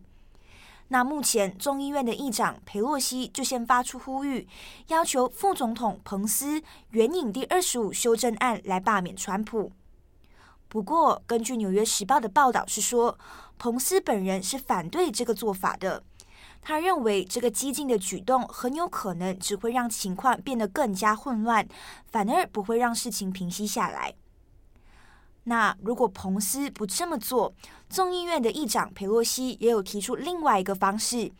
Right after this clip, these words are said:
那就是发动弹劾。也就是说，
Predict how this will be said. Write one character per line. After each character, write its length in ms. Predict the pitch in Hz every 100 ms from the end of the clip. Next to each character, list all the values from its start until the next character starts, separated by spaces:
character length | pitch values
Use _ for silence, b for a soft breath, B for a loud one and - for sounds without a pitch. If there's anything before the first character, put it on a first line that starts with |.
| b
那 120 | 240
就 160 | 240 240
是 300 | - 240 - -
发 260 | - 254
动 240 | 269 247 185
弹 260 | 165 175
劾。 320 | 185 185 180 180 - B B B B B B -
也 100 | 202
就 100 | 294
是 140 | 359
说， 400 | - 285 277